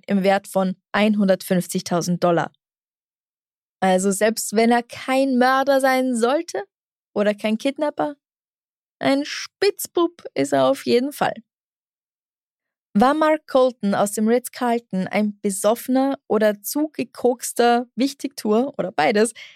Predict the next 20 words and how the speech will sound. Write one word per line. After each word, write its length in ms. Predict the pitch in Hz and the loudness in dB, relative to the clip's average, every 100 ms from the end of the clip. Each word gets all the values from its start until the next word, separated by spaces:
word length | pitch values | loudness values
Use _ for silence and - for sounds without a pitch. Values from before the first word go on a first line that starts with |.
| _ - | _ 0
der 160 | 277 | 2
einfach 320 | 262 294 269 - | 0 -2 -2 0
ein 220 | 247 240 | -2 -2
paar 260 | - 240 | -4 -4
Geschichteln 540 | 262 - 269 269 - 262 | -4 -4 -4 -2 0 0
erfunden 500 | 269 - 240 226 226 | 0 2 0 2 2
hat? 220 | 254 - _ _ _ _ _ _ - | 0 -4 _ _ _ _ _ _ 0
Oder 300 | 202 226 220 | 2 2 2
hat 160 | 220 - | -2 2
er 180 | 208 | 2
auf 100 | 220 | 2
dieser 260 | - 226 233 | -2 0 0
Party 400 | - 196 208 220 | 0 -2 -2 -2
seinem 260 | 208 196 202 | 0 0 -2
Freund 360 | - 196 196 | 0 0 0
Jeremy 560 | 190 196 202 202 202 - _ _ | 2 2 2 0 -2 -6 _ _
doch 220 | 190 - | -2 -2
die 200 | - 208 | -4 0
Wahrheit 360 | 202 208 208 214 | 2 2 -2 -2
erzählt? 480 | 220 - 220 302 | -4 -4 -4 -6